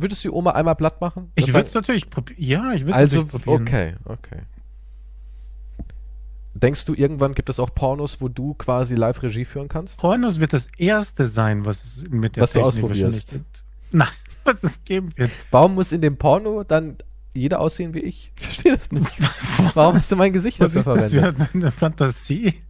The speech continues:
Speaker 1: Ich
Speaker 2: Bei
Speaker 1: könnte
Speaker 2: dir
Speaker 1: nie so
Speaker 2: würden
Speaker 1: stell
Speaker 2: ja
Speaker 1: ich mir
Speaker 2: keine
Speaker 1: das
Speaker 2: Menschen rumlaufen, sondern nur Penisse auf zwei Beinen wahrscheinlich.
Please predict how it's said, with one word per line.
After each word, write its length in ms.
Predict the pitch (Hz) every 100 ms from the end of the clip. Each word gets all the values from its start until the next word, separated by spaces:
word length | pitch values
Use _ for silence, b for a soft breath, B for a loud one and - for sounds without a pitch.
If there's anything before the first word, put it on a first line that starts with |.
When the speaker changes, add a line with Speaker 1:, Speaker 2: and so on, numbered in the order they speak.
| - - - b b b b b b b - -
Speaker 1:
Ich 160 | - -
Speaker 2:
Bei 80 | 214
Speaker 1:
könnte 160 | - -
Speaker 2:
dir 60 |
Speaker 1:
nie 60 | 240
so 60 |
Speaker 2:
würden 80 | 214
Speaker 1:
stell 120 | 196
Speaker 2:
ja 20 | 208
Speaker 1:
ich 60 |
mir 60 | -
Speaker 2:
keine 60 | -
Speaker 1:
das 60 |
Speaker 2:
Menschen 340 | 139 170 - 190
rumlaufen, 360 | 175 180 170
sondern 280 | 151 156 151
nur 160 | 165 147 -
Penisse 460 | - 151 175 143
auf 80 | 131
zwei 200 | - 131
Beinen 520 | 117 107 110 165 135
wahrscheinlich. 580 | 110 107 135 135 135 127